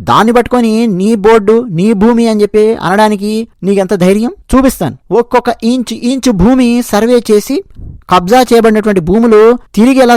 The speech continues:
స్వాధీనం చేసుకోవాలో ప్రభుత్వం చట్టబద్ధంగా చేసి చూపిస్తాను. అంతెందుకు, కొంతమంది ఇప్పుడు ఇక్కడ ముస్లిమ్స్ మీరు గమనించండి, ఒకప్పుడు ఉన్న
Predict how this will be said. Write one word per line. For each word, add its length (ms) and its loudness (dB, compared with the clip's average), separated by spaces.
స్వాధీనం 440 0
చేసుకోవాలో 440 -2
ప్రభుత్వం 400 0
చట్టబద్ధంగా 480 -2
చేసి 240 0
చూపిస్తాను. 400 -8
అంతెందుకు, 400 -2
కొంతమంది 440 0
ఇప్పుడు 180 -14
ఇక్కడ 140 -2
ముస్లిమ్స్ 360 -2
మీరు 160 -4
గమనించండి, 560 -2
ఒకప్పుడు 380 0
ఉన్న 100 0